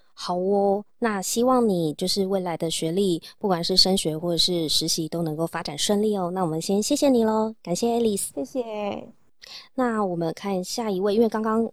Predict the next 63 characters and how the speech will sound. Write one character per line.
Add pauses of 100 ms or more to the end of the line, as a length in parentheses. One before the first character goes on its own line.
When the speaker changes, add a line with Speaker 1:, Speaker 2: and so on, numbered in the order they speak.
(100)
Speaker 1:
刚
好
台
上
就
是
有
两
位
的 (220)
学
生，
我
们
就 (220)
先
让
学
生
赶
快
发
问
完
或
是
分
享
完
之
后
呢， (300)
呃，
让
他
们
赶
快
早
一
点
去
睡
觉，
因
为
明
天
还
要
上
课。 (220)
我
们
先
让
学
生
先
发
问，
好
吗？